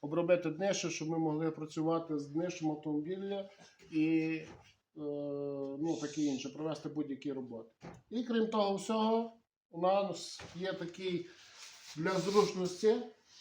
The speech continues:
е, даний верстат-перекидач, як сказав Роман. За допомогою фіксатора і за допомогою такого лома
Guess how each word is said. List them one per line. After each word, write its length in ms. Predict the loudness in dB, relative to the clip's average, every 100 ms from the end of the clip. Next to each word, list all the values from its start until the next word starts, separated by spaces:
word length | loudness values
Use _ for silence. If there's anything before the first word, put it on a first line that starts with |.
| -20 -16 -10 -4
е, 680 | 0 2 2 4 4 2 -2 -10 -6
даний 480 | 0 2 4 2 0 -2 -6 -16 _
верстат-перекидач, 1300 | -2 0 0 0 0 2 2 2 2 0 2 2 2
як 80 | -6
сказав 520 | -4 -2 0 2 2
Роман. 320 | 2 2 0 -4 -12 -16 -20 _ _ _ _ _ _ _ -12
За 280 | 0 0 0 -6 -6 0
допомогою 640 | 6 6 6 6 8 10 8
фіксатора 680 | 8 0 6 6 6 2 0
і 40 |
за 160 | 0 -4
допомогою 520 | -4 0 4 4 2
такого 560 | 0 2 2 2 4 6
лома 320 | 6 6